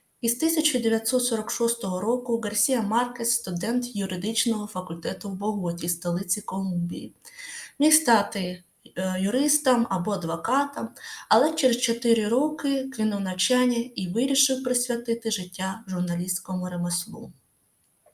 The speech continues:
Удруге юнак звертається до літератури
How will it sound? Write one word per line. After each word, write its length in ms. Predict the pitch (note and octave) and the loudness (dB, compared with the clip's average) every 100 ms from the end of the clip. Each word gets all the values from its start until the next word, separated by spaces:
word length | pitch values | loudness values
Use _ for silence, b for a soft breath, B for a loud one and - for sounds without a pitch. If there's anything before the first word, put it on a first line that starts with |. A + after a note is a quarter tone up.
| _ _ _ - | _ _ _ -6
Удруге 540 | F#3 A#3 D4+ B3+ G3 | 2 4 6 4 -2
юнак 420 | G3 G3 A3 C#4 C4+ | -4 0 4 4 4
звертається 680 | A3 G#3 A#3+ B3+ B3 - | 2 0 2 2 2 0
до 100 | F#3+ | -2
літератури 720 | G#3 - G3+ G3 A3+ B3+ B3+ | -4 -2 -4 -2 2 2 2